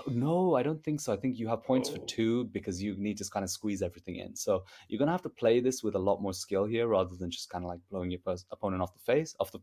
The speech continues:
Speaker 1: face of the board.
Speaker 2: Yeah.
Speaker 1: Um, and you need to kinda play like Tau. You kinda get similar amount of stuff to Tau. Um, but
Speaker 2: Oof.
Speaker 1: you're a little bit
Speaker 2: Oof.
Speaker 1: slower, a little bit tankier.
Speaker 2: Yeah,
Speaker 1: So
Speaker 2: it's, it's pretty, it's pretty obvious where the differences between Votann and Tau are, uh, isn't it, though?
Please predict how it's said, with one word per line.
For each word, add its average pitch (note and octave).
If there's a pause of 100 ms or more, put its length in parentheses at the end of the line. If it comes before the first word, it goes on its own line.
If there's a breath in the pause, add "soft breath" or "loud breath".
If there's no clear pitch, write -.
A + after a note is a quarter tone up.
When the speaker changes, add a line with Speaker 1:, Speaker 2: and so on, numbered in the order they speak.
Speaker 1:
face G2+
of G2
the G2
board. C#3 (380 loud breath)
Speaker 2:
Yeah. -
Speaker 1:
Um, G2
and A#2
you A#2+
need D#3
to D3+
kinda B2
play G2+
like F2
Tau. E2+ (240)
You G#2
kinda A#2+
get A2
similar G#2
amount F#2+
of F2+
stuff -
to F#2
Tau. G#2 (720 loud breath)
Um, F#2
but A#2
Speaker 2:
Oof. A2+ (100)
Speaker 1:
you're A#2
a A2+
little A#2
bit A#2
Speaker 2:
Oof. -
Speaker 1:
slower, A2
a G2+
little F#2+
bit F#2+
tankier. F#2 (100)
Speaker 2:
Yeah, F#2+
Speaker 1:
So F#2
Speaker 2:
it's, F2
it's -
pretty, B2+
it's -
pretty A#2
obvious G2+
where G2+
the G2+
differences G2
between G2
Votann F#2
and -
Tau E2+
are, E2+
uh, D#2+
isn't E2+
it, F2
though? D#2+